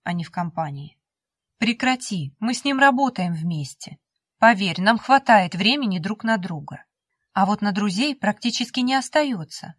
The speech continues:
Ну же, Алекс, не упрямься. Бери Роксану, приходите, и мы весело проведём вечер». «Хорошо,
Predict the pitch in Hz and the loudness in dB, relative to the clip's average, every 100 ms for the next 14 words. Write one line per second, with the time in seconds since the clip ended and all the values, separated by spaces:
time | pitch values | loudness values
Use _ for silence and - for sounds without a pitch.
0 | _ _ _ - 294 262 180 240 262 208 | _ _ _ -6 -2 0 2 2 4 2
1 | 160 - - 320 349 349 269 202 151 - | -2 -10 -8 -6 -6 -2 0 0 -2 -8
2 | 135 - _ _ _ _ - 190 226 226 | -12 -14 _ _ _ _ -4 2 4 4
3 | 196 - - 262 311 190 160 - 214 - | 2 0 -2 0 0 -6 -8 -4 -4 2
4 | 214 202 311 - 156 _ - 226 226 226 | 0 0 -6 -8 -12 _ -2 0 2 0
5 | 294 - 226 - 190 190 214 240 185 147 | -2 -2 -4 -2 -4 -2 -2 -2 -4 -6
6 | - - _ _ _ _ _ _ _ _ | -8 -14 _ _ _ _ _ _ _ _
7 | _ - 240 262 - - | _ 2 4 4 -4 -12